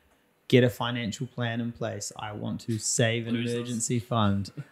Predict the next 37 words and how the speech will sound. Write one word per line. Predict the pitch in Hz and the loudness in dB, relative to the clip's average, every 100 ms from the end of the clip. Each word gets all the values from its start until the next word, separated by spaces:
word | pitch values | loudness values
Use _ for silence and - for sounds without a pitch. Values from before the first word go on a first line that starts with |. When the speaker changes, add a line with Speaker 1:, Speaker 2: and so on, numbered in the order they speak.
| - | 0
Speaker 1:
I | 113 | 2
want | 113 117 95 | 4 2 0
to | 110 | -2
pay | - 127 131 | -2 0 4
off | 120 - | 4 2
my | 123 113 | 2 2
short-term | - 127 120 - - 120 113 110 | 0 2 2 0 2 2 4 2
debt. | 113 117 101 - _ _ _ _ | 4 4 2 -4 _ _ _ _
Goals | 143 139 160 165 165 | 10 12 12 10 6
are | 160 | 0
not | 139 135 123 | 2 0 -2
just | - 127 123 131 | -2 0 2 0
about | - 117 110 | -2 -2 -2
that | 117 113 | -4 -4
shiny | - 117 113 117 | 0 0 0 -4
new | 120 117 110 | -4 -6 -8
toy. | - 120 135 196 208 - - | -6 0 6 8 6 0 0
It | 123 120 | 4 6
is | 117 120 | 4 2
about | 110 110 107 107 - | 0 0 0 0 0
what | 123 123 131 - | 4 8 8 6
are | |
you | 135 131 | 0 0
trying | - 117 110 | -2 -4 -4
to | 107 107 | -4 -4
achieve | 101 - 107 98 127 160 _ _ _ - | -2 0 0 2 2 0 _ _ _ 0
to, | 113 | 4
m-, | 107 120 - | 4 2 -2
to | - | -8
get | 110 117 | 2 2
you | - 113 | 4 0
better | 117 110 107 | 0 -2 -2
in | 101 | -6
the | 92 | -8
future. | - - - - _ - | -10 -10 -10 -12 _ 8
Speaker 2:
Yeah, | 135 123 | 8 8
so, | 151 | 4